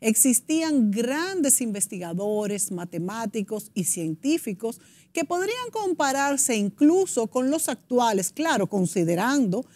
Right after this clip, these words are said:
que en estas épocas no contaban con marcos de referencias, instrumentos ni tecnología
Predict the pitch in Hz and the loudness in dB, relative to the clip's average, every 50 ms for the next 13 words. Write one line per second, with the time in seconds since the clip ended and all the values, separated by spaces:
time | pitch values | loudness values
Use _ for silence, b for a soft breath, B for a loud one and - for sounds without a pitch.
0 | b b b b - 202 190 190 190 214 262 254 - - 226 - - - _ - | b b b b 0 2 2 2 2 2 0 -2 -2 -2 -4 -4 -6 -8 _ -2
1 | 247 285 339 - - 240 185 - - 196 202 - - 269 240 269 285 320 359 403 | -2 -2 -2 -2 -2 -4 -4 -4 -4 -6 -6 -6 -2 4 6 6 6 6 4 0
2 | 440 427 - 349 294 240 226 208 - - 247 262 269 277 277 262 - 220 196 190 | -4 -6 -2 0 2 2 2 0 -2 -2 0 0 0 2 0 -2 -2 -2 -4 -2
3 | 190 196 220 262 277 269 294 262 - 208 196 190 254 262 - 220 196 196 220 254 | -2 -2 -2 -2 -2 -2 -4 -6 -6 -6 -8 -8 -8 -8 -4 -2 0 0 2 2
4 | 269 269 - - 254 254 - - b b b b b - 196 180 - - 190 180 | 2 2 2 2 0 0 -2 -4 b b b b b 0 2 2 2 2 2 2
5 | 175 196 233 254 269 269 269 240 - 254 247 - - 226 220 208 214 202 185 185 | 2 4 4 4 6 6 6 6 4 0 -2 -2 -2 0 0 0 0 0 0 0
6 | 190 185 180 175 170 156 180 240 233 214 185 170 233 | 0 0 0 0 0 0 2 4 4 4 4 2 -2